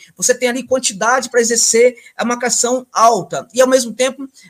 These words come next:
vo-, é, é, em muitos aspectos, aumenta também a qualidade. É necessário ter esse tipo de coisa. O Fortaleza precisa incomodar, em outros momentos se incomodava com essa marcação mais alta, né? Sabia a hora de recompor, sabia a hora de jogar um pouco atrás, mas em vários momentos, diante de qualquer adversário,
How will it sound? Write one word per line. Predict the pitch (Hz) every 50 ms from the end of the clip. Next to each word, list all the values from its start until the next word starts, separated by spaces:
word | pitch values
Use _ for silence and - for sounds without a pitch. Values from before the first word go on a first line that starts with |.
| _
vo-, | 180 233 - 269
é, |
é, | 262 220 220 226 208 - 196 190 220
em | 233
muitos | 233 269 302 - - 240
aspectos, | 220 - - 247 240 - - -
aumenta | 262 269 240 226 240 269 294 262 269 254
também | 240 247 247
a | 247
qualidade. | 277 254 262 240 185 208 208 196 175 - - -
É | 240
necessário | 247 240 233 - 302 302 320 294 240
ter | - - 233 240
esse | 240 -
tipo | - 185 180
de | 220
coisa. | - 202 190 151 156 - _ - - - - _
O |
Fortaleza | - 220 226 233 226 233
precisa | 226 - - 247 240
incomodar, | 247 269 285 302 339 330 - 262 254 311 339 330 247
em | 233
outros | 240 - 233
momentos | 240 254 226 233 254 -
se | 277 277
incomodava | - 302 277 302 294 208 233 240 269 359 - 240
com | - 277 269 247
essa | 233 254 - 240
marcação | 214 214 - 202 190 - 208 196
mais | 185 180 160 170
alta, | 170 151 139 - - - - - - - - _ -
né? | 190 226 196
Sabia | 202 - - 226 220 196 247 339 311
a | 294
hora | - 254 220
de | 190 208
recompor, | 226 220 208 185 170 - - 196 220 240 240 240 - - _
sabia | - - - 285 277 233 311 311
a | 285 262
hora | 262 262 240
de | 190
jogar | 220 220 214 220
um | 214
pouco | 220 208 - 185
atrás, | - - 180 190 208 240 240 - - - - _
mas | 208 226 247 247
em | 277 233
vários | - 226 226 - 330 302
momentos, | 294 254 220 226 240 254 - -
diante | - 233 233
de | 240 -
qualquer | 226 196 254 285
adversário, | 269 220 240 240 226 - 233 240